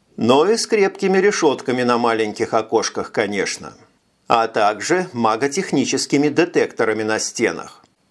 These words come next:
Теперь супруги встречались лишь по полчаса в день во время обеда в отдельной комнате для приёма пищи.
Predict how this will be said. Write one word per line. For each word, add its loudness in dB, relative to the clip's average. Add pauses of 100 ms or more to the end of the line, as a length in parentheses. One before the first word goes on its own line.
(340)
Теперь 0
супруги 0
встречались -2
лишь -2
по 0
полчаса 0
в -8
день 0
во 0
время 0
обеда 0
в 0
отдельной 0
комнате 0
для -2
приёма 2
пищи. -6